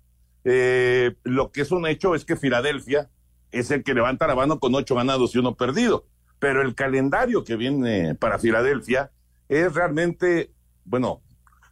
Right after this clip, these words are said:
complicadísimo. Vamos a ver si logran librarlo, ganarle a Kansas City o ganarle a Buffalo o, o ganarle a Dallas. Va a ser un calendario durísimo para, para Filadelfia, que tiene el segundo juego en contra de Dallas, ¿no? Pero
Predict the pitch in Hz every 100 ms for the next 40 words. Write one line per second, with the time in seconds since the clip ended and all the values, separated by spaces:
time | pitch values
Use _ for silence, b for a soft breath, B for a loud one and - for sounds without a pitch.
0 | _ - 233 226 214 208 202 190 240 262
1 | 180 135 - _ _ _ _ 151 175 160
2 | 160 160 175 139 131 120 127 135 151 156
3 | 175 185 185 175 180 175 _ _ - 120
4 | 127 127 120 110 123 120 117 104 165 175
5 | - 147 131 107 117 127 117 110 110 156
6 | 180 156 143 147 147 143 _ _ - 127
7 | 123 120 117 120 127 - 131 120 110 147
8 | 190 175 156 147 160 202 - 214 202 165
9 | 185 - _ - 170 143 127 160 180 180
10 | 143 147 165 214 - 156 113 98 101 95
11 | 90 - b b - 113 110 123 117 131
12 | 120 120 95 90 117 135 117 110 104 120
13 | 110 123 120 107 113 120 135 202 262 113
14 | 110 143 98 80